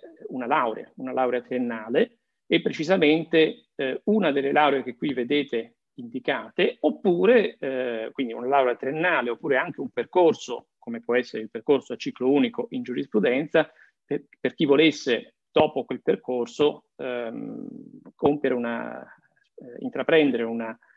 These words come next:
un percorso, eh, di specializzazione ulteriore sulle tematiche delle tecnologie e dell'innovazione sostenibile.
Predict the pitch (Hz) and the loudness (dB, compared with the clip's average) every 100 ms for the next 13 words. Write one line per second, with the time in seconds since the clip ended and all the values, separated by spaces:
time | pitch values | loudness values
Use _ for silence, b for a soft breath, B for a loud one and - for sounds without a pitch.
0 | b b - - 139 - 151 147 143 135 | b b -8 -2 -2 4 4 4 0 -2
1 | - 127 117 139 - 135 123 123 120 123 | 0 -2 -2 -6 -2 -2 0 -2 -2 -4
2 | - 143 123 117 139 123 113 113 117 - | -2 -2 -2 0 2 2 2 2 -2 -6
3 | _ _ - - 131 120 143 120 113 123 | _ _ -10 -4 -2 0 0 0 -4 -8
4 | 117 117 117 - 123 117 120 117 117 123 | -4 -4 -4 -6 -6 -4 -6 -6 -6 -6
5 | 120 110 117 113 110 110 107 - 110 113 | -6 -6 -6 -6 -8 -10 -10 -10 -12 -12
6 | - - 127 139 - - | -16 -8 0 0 0 -10